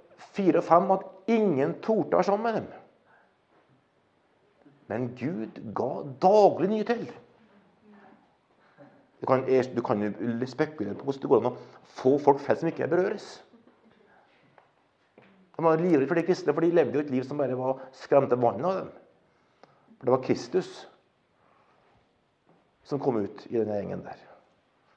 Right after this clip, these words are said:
Men de skremte ikke mer enn at de kom og ba om å bli frelst. Så hele byen, står det i kapittel fem, var snudd opp ned. Hele byen var snudd opp ned.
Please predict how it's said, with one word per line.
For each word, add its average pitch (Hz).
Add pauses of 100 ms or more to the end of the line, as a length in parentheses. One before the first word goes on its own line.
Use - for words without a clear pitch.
(520)
Men 135
de 110
skremte -
ikke 175
mer 123
enn 104
at -
de 101
kom 127
og -
ba 101
om 101
å -
bli -
frelst. - (960)
Så 139
hele 123
byen, 113
står 160
det 143
i -
kapittel 110
fem, 92 (680)
var 107
snudd 123
opp 131
ned. 92 (2250)
Hele 147
byen 190
var 175
snudd 165
opp 180
ned. 185